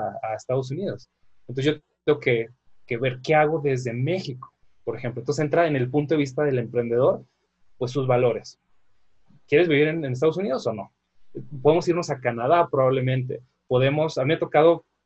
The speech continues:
tener la dicha de, de ir a visitar dis-, diferentes países europeos y dices, el nivel de vida es completamente <laughs> diferente, pero también la competitividad. Por ejemplo, en Alemania, una empresa donde tengo muchos amigos ahí,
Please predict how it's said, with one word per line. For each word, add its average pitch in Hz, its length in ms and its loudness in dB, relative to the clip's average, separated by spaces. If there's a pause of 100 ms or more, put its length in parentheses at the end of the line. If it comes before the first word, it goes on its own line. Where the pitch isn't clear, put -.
tener 123 240 -2
la 143 140 4
dicha 147 380 0
de, 110 600 -2
de 113 160 -4
ir 127 180 -2
a 147 40 2
visitar 131 460 -2
dis-, 123 220 -10
diferentes 131 520 -4
países 139 320 -2
europeos 131 600 -2
y 120 60 -10
dices, 123 340 -8
el 117 100 -6
nivel 127 240 0
de 156 100 2
vida 143 220 2
es 147 220 0 (320)
completamente 190 920 0
<laughs> 151 100 -2
diferente, 123 600 -6 (360)
pero 139 160 2
también 143 220 2
la 165 120 2
competitividad. 139 760 0
Por 131 100 -4
ejemplo, 127 220 -4
en 147 80 2
Alemania, 147 440 2
una 135 100 -2
empresa 131 280 -6
donde 123 120 -4
tengo 131 140 -2
muchos 127 280 -4
amigos 127 300 -4
ahí, 147 280 0